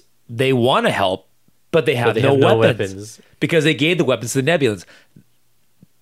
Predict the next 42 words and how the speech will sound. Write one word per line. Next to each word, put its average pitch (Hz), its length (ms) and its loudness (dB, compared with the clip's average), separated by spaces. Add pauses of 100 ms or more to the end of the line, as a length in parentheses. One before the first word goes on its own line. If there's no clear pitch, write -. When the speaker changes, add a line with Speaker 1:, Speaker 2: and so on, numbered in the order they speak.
Speaker 1:
What 143 340 2
are 147 80 2
they 147 140 2
gonna 156 160 2
do, 190 180 0
Curtis? 135 520 -2 (1080)
Speaker 2:
They're 143 140 4
gonna 269 180 4
turn 294 180 2
into 254 220 4
weapons. 240 640 4
<laughs> - 60 -8 (220)
Speaker 1:
Yeah, 196 180 2
the 160 100 0
new 202 240 -2
Nebulans 247 420 0
show 196 160 2
up. 165 160 -4 (460)
Instead 151 320 0
of 214 100 -2
turning 220 220 0
into 220 160 0
heads, 127 500 -4 (320)
because 104 320 -2
these 127 160 0
Autobots 107 500 -2
still - 220 -8
have 151 240 -4
their 110 120 -2
heads, 92 380 -6 (360)
they 104 120 -10
will 113 140 -6
turn 113 220 -10
it 110 60 -10
into 110 420 -10
their 107 200 -6
weapons. 92 460 -14
Speaker 2:
So - 260 2
if, 208 160 4
Speaker 1:
And 131 140 -2
they 226 40 4
Speaker 2:
if 214 40 8